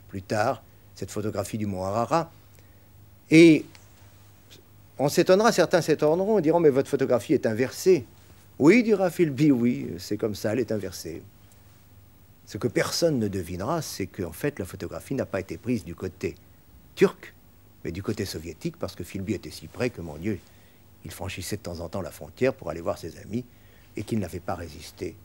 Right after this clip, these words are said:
Ça, c'est la fleur au chapeau, à photographier l'Arara de l'autre côté et à exposer la photographie. Et puis, après Istanbul, c'est Washington.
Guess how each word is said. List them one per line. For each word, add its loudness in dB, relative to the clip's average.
Ça, -6
c'est -12
la -10
fleur -10
au -12
chapeau, -14
à -12
photographier -6
l'Arara -8
de -8
l'autre -8
côté -2
et 2
à -2
exposer -8
la -4
photographie. -12
Et -4
puis, 0
après 4
Istanbul, -2
c'est -6
Washington. -6